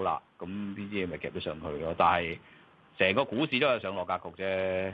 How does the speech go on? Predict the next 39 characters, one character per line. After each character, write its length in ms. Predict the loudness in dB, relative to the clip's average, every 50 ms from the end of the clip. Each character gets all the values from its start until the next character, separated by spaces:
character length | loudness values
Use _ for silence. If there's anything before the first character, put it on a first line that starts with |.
| -6 -2
即 60 | 0 2
係 20 |
你 80 | 2 4
拉 160 | 4 4 4
闊 160 | 2 -2 -8
啲 180 | -8 -6 -4 -4
嘅 40 | -2
window 340 | -2 -4 -2 -2 -4 -4
睇， 180 | -2 -2 -2 -2 -2 -4
睇 140 | -2 -2 0 0
過 180 | 0 0 -2
去 140 | -2 -2 -4 -2 -2
幾 80 | -2
年， 260 | -4 -4 -4 -4 -2
咁 100 | 0 2 2 2
英 80 | 2
國 120 | 2 0 -2
股 120 | -2 -4
市 80 | -4 -2 -2 -2
係， 200 | 0 0 2 2
歐 100 | 2 2
洲 140 | 2 0
股 120 | -2 -4 -6
市 160 | -6 -6 -8
係， 140 | -6 -6 -8
其 100 | -8 -6
實 120 | -8 -8 -6
美 140 | -6 -6
股 160 | -6 -6 -6 -4
都 140 | -2 -2
係， 180 | -2 -2 -4 -8 -8 -12 -18 -20 -20 -20 -20 -20 -18 -6 2
大 100 | 2 4
家 140 | 6 4 4
都 100 | 2 2
係 160 | 0 0 -2 -4
上 140 | -6 -6 -6
落 80 | -6
格 100 | -8 -10 -12 -12 -14
局。 60 | -20